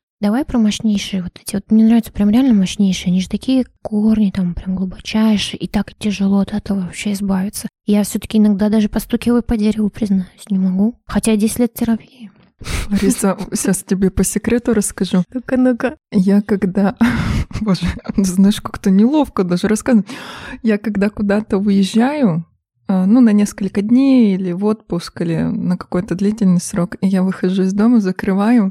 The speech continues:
Speaker 2: и я крещу
Speaker 1: <laughs>
Speaker 2: квартиру.
Speaker 1: Ничего себе.
Speaker 2: Лариса, я не, неверующий человек, я не воцерковлена.
Speaker 1: Ничего себе, вот это да.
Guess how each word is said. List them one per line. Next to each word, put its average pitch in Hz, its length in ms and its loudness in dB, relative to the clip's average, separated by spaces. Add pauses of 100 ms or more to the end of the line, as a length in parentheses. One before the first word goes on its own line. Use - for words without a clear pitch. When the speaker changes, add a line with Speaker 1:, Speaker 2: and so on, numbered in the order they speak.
Speaker 2:
и 202 60 -2
я 190 240 0 (180)
крещу 202 640 2
Speaker 1:
<laughs> - 80 -6
Speaker 2:
квартиру. 294 800 2
Speaker 1:
Ничего 208 300 4
себе. 208 340 0
Speaker 2:
Лариса, 202 400 0
я 196 140 4
не, 196 260 4
неверующий 190 800 0
человек, 196 340 -2
я 190 140 4
не 196 140 6
воцерковлена. 196 1120 0 (540)
Speaker 1:
Ничего - 500 -4 (180)
себе, 175 260 -4
вот 160 120 -8
это 208 280 -6
да. 170 300 -6